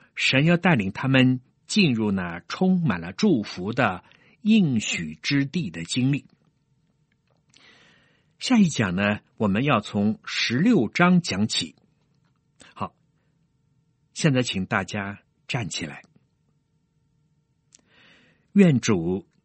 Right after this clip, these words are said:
在耶稣基督里的大爱祝福保守你。这星期，愿主在你生命中做特别的工作，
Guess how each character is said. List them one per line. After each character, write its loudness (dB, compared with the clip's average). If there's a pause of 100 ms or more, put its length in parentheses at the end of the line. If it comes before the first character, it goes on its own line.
在 4
耶 6
稣 4
基 0
督 0
里 -4
的 -10
大 -4
爱 -8 (420)
祝 6
福 -2
保 2
守 -2
你。 -2 (1500)
这 8
星 4
期， 2 (320)
愿 8
主 4
在 4
你 2
生 2
命 4
中 0 (240)
做 0
特 0
别 -8
的 -4
工 -4
作， -14